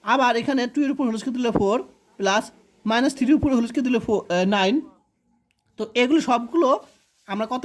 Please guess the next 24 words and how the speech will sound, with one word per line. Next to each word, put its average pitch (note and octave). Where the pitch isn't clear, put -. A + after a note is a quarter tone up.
পাবো? C#4
রড A#3
টোয়েন্টি A#3+
সিক্স F#4+
পাবো। D#3+
আশা C4
করি D#4
সবাই C#4+
বুঝতে D#4
পেরেছ। D4
এখন F#4
আমরা D#4+
জানি C#4+
যে F3+
ইউ A#3
ভেক্টর, A#3+
বি G#3+
ভেক্টর, F3+
এটা A#3
মানে C4
বোঝায় C4+
এই G3+
দুইটা G#3
ভেক্টরের C4